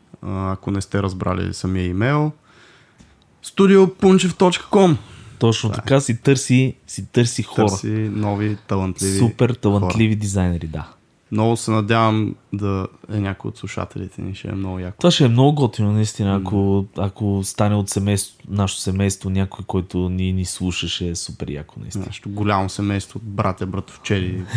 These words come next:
Speaker 1: братовчетки и сестри.
Speaker 2: <laughs> Да.
Speaker 1: Ами, дано, дано си намериш.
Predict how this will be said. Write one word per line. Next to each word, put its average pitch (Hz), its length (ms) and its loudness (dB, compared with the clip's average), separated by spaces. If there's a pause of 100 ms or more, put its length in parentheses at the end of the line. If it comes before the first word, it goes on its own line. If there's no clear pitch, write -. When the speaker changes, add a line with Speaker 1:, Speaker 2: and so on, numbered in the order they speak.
(120)
Speaker 1:
братовчетки 135 640 2
и 98 40 -6
сестри. - 320 -8 (280)
Speaker 2:
<laughs> 110 120 -2
Да. 104 240 4 (380)
Speaker 1:
Ами, 127 260 6
дано, 117 340 6
дано 135 240 6
си - 120 -2
намериш. 151 580 2